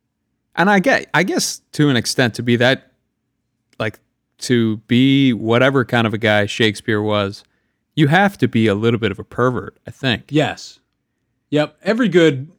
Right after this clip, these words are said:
Speaker 2: guy who was into, like, who was good at art, I think was, is still to this day a, a huge, huge pervert.
Speaker 1: A
Speaker 2: Um,
Speaker 1: big, big, big, big, big
Speaker 2: big,
Speaker 1: pervert.
Speaker 2: large in size and very into it too. Big in both senses. Um, big in all their senses. Uh,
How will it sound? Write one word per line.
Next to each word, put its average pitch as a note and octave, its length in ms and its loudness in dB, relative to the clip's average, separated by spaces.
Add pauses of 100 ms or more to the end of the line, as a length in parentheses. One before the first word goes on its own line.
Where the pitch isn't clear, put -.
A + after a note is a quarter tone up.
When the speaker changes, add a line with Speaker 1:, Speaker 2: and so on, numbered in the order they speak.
(240)
Speaker 2:
guy C3+ 300 0
who C3+ 100 2
was B2 180 -4
into, B2 300 -4
like, G#2 300 -8 (280)
who B2+ 100 -8
was B2 140 -6
good B2 180 -4
at G#2 80 -6
art, G#2 300 -8
I F#2+ 100 -16
think G2 280 -14
was, F#2 320 -20 (400)
is D3+ 320 2
still C#3+ 300 -2
to A#2 100 -16
this G#2+ 160 -10
day A2 240 -6
a, F2+ 220 -14
a G2+ 60 -20
huge, G#2+ 360 -12
huge G2 280 -18
pervert. F#2+ 380 -14 (220)
Speaker 1:
A G2 120 -18
Speaker 2:
Um, F#2 60 -16
Speaker 1:
big, G#2+ 220 -8
big, G#2+ 260 -8 (300)
big, B2 160 -2
big, G#2 180 -8
big A#2 200 -4
Speaker 2:
big, F#2+ 100 -20
Speaker 1:
pervert. G2+ 420 -16
Speaker 2:
large A#2+ 420 -2
in G#2 120 -8
size G#2+ 580 -4
and G2+ 420 -8 (200)
very A#2 320 -4
into G2+ 220 -8
it F#2+ 100 -20
too. A2+ 180 -10
Big A2 320 -10
in G2+ 160 -10
both G2+ 240 -12
senses. - 540 -16 (420)
Um, F#2+ 400 -16 (340)
big D3+ 160 2
in C3+ 60 2
all C3 220 2
their G2 160 -6
senses. F2+ 560 -16 (100)
Uh, G2 160 -18